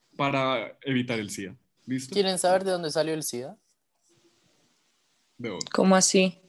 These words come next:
Speaker 2: Es que el
Speaker 3: ¿Cómo así que
Speaker 2: sida,
Speaker 3: dónde?
Speaker 2: o
Speaker 1: Verdad,
Speaker 2: sea,
Speaker 1: güey.
Speaker 2: el sida no es una enfermedad humana. O sea, el, el paciente cero de sida es porque se culió un mono.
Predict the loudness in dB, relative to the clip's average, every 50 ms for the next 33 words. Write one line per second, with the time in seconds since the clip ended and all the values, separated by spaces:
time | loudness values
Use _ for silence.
0 | _ _ _ _ _ _ _ -8 -8 -8 -12 -10 _ -4 -4 0 0 2 2 2
1 | 2 2 2 2 2 4 6 8 8 8 8 6 2 0 -2 -4 -6 -12 -14 -14
2 | -14 -6 -2 0 4 6 10 12 12 12 12 8 4 -4 -8 _ -4 -2 0 0
3 | 4 6 6 6 6 4 0 -2 -2 -4 -4 -4 -4 -4 -4 -4 -4 -4 -4 -4
4 | -2 0 0 0 0 -2 -6 -12 _ -6 -6 -2 0 0 0 0 0 -4 -8 -12
5 | -16 _ _ _ _ _ _ _ _ _ _ _ _ _ _ _ _ _ -20 -18
6 | -18 -18 -18 -20 -20 -20 -12 -6 4 8 8 8 8 6 0 4 6 4 6 6
7 | 2 -2 -4 -4 -4 -2 -2 -2 0 -2 -2 -2 2 2 2 2 2 -2 -8 -10
8 | -10 -10 -10 -6 -4 -4 -2 -2 -4 -4 -2 -2 -2 -2 -4 -6 -10 -16